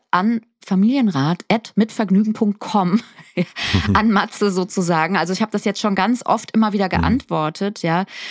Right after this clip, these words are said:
Speaker 1: weil auch das ist etwas, ne, wir kommunizieren, wir haben so viele Chats, ja, es gibt WhatsApp, es gibt S M S, es gibt irgendwie den Messenger, es gibt, äh, keine Ahnung, über Facebook, es gibt über Instagram und so und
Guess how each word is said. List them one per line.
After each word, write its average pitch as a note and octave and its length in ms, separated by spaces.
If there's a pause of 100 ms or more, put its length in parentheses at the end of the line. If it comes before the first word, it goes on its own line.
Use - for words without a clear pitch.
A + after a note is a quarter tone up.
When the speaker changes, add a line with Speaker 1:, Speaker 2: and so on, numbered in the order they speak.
(260)
Speaker 1:
weil G3 320
auch G#3 180
das B3 300
ist - 180
etwas, F#3 380
ne, A#3 180
wir A3+ 140
kommunizieren, G#3+ 880
wir A#3 100
haben G#3 140
so G#3 160
viele C4 280
Chats, - 500
ja, F#3+ 160
es G#3+ 120
gibt - 220
WhatsApp, G#3+ 540
es F#3+ 100
gibt - 180
S A3 200
M G#3 160
S, G3+ 380
es - 160
gibt - 260
irgendwie F#3 300
den G#3 160
Messenger, G3 680 (340)
es - 240
gibt, - 320
äh, D3 180
keine G#3+ 380
Ahnung, G#3+ 240
über G3 360 (200)
Facebook, G3+ 640
es G3 200
gibt G#3+ 180
über F#3+ 580
Instagram F#3+ 680
und F#3+ 160
so F#3 200
und F3+ 240